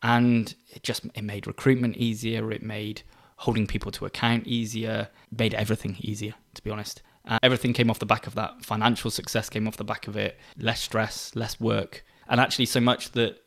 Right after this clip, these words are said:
as we speak now in, well, we're in February twenty twenty-three, this is my first month now where I'm not client-facing technician within the business. I'm purely strategic development of the business. And I think if I'm really being honest, that wouldn't have happened under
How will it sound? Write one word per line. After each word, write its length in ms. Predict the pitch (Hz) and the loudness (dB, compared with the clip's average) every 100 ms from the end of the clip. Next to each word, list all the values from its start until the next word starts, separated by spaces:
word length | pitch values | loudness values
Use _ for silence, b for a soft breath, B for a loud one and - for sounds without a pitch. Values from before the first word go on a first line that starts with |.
| - | -12
as 160 | 117 120 | -8 -6
we 40 | |
speak 280 | 110 120 - | -4 -4 0
now 200 | 117 113 | 2 2
in, 280 | 110 110 104 | 2 -2 -4
well, 140 | 139 - | -8 -2
we're 140 | 110 | 2
in 100 | 110 | 2
February 420 | - 110 113 110 | 2 0 0 -2
twenty 260 | - 110 - | -2 -6 -6
twenty-three, 580 | - 104 - 131 123 - B B | -10 -10 -4 0 0 -2 B B
this 200 | 120 - | 2 4
is 160 | 120 113 | 2 4
my 460 | 113 110 110 110 - - | 2 4 2 2 -4 -16
first 420 | - 139 120 - | 4 8 8 8
month 320 | 120 123 - | 6 6 2
now 240 | 113 117 | 2 4
where 160 | 113 113 | 4 4
I'm 180 | 110 117 | 4 6
not 380 | 123 120 - - _ _ - | 6 4 -2 -6 _ _ -6
client-facing 640 | - 120 104 110 110 113 | 2 2 2 0 0 0
technician 540 | 110 104 107 117 147 131 - | -2 -2 -2 -2 -2 -4 -8
within 180 | 113 110 | -6 -4
the 80 | 107 | -4
business. 460 | 117 123 123 - - b b | -4 -2 -4 -6 -14 b b
I'm 420 | 117 110 107 107 - | -2 0 0 -2 -6
purely 300 | - 123 120 | 0 2 2
strategic 600 | 110 - 107 123 113 113 | -2 -6 -6 -2 -2 -4
development 400 | 110 110 113 110 | -4 -2 -2 -2
of 80 | 113 | -6
the 80 | 107 | -6
business. 420 | 104 - 110 - - b b | -6 -6 -8 -10 -16 b b
And 480 | 117 113 110 107 - _ _ - | 0 2 2 0 -4 _ _ -8
I 60 | |
think 200 | - 127 | 0 2
if 100 | 127 | 6
I'm 180 | 135 120 | 6 8
really 260 | 123 123 120 | 8 8 8
being 280 | 123 117 | 6 4
honest, 500 | 117 127 127 - - - - | 6 4 2 -6 -14 -6 0
that 220 | 113 117 | 2 4
wouldn't 200 | 117 110 | 4 4
have 100 | 110 | 4
happened 380 | 117 - 113 113 | 2 4 4 6
under 220 | 110 | 4